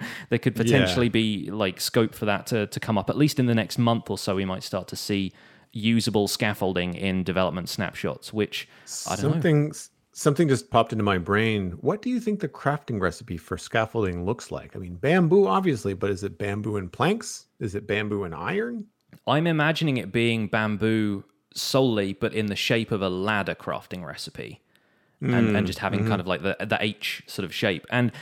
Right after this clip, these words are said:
Speaker 1: that's the, the thing I wanted to bring up about scaffolding. Does that now make ladders obsolete? Because apparently you're gonna be able to climb scaffolding faster than basically anything else. So
Speaker 2: Well, my, my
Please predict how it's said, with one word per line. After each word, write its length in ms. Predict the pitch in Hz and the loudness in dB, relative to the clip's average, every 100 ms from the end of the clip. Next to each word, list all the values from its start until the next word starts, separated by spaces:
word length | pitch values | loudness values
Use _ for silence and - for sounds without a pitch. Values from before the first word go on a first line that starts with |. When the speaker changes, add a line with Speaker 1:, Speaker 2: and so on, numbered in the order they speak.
| - - | -8 2
Speaker 1:
that's 220 | 165 175 | 4 4
the, 120 | 190 | 2
the 160 | 127 127 | 4 4
thing 180 | 165 135 | 6 6
I 60 | |
wanted 180 | 120 113 | 6 4
to 60 | - | 2
bring 160 | 113 | 2
up 80 | 104 | 2
about 240 | 110 95 - | 2 0 0
scaffolding. 640 | - 117 123 98 87 87 | -2 -2 0 0 0 0
Does 300 | 139 151 151 | 4 4 4
that 320 | - 147 151 - | 2 2 2 -2
now 520 | 110 127 117 113 107 - - | 0 2 4 4 2 -2 -6
make 260 | 107 117 113 | 0 2 2
ladders 480 | 104 131 156 104 - | 0 4 4 4 2
obsolete? 580 | 95 - 98 82 - - | -2 -2 -4 -4 -6 -4
Because 180 | 117 113 | -2 -2
apparently 380 | - 156 156 151 | 0 2 4 4
you're 80 | |
gonna 100 | 120 | 4
be 80 | 117 | 4
able 120 | 110 | 2
to 100 | 110 - - | 0 -6 -14
climb 420 | - 135 143 135 | 0 4 6 4
scaffolding 640 | - 120 113 120 107 98 | 2 0 2 4 4 2
faster 640 | - - 143 143 - 120 107 | 0 2 4 4 4 4 4
than 440 | 98 107 101 90 - - | 4 2 2 -2 -6 -6
basically 440 | 107 110 117 110 98 | 0 0 2 0 2
anything 360 | 101 - - | 0 -2 -2
else. 480 | 113 82 - - - - - - _ _ | -2 -2 -6 -12 -14 -18 -20 -20 _ _
So 760 | - - 113 107 101 98 92 90 _ _ | -6 2 6 6 6 6 2 -4 _ _
Speaker 2:
Well, 380 | 190 131 120 120 | -8 2 6 6
my, 580 | 120 127 135 135 131 135 | 6 8 8 8 6 2
my 640 | 113 110 117 117 117 117 | 0 2 4 6 6 4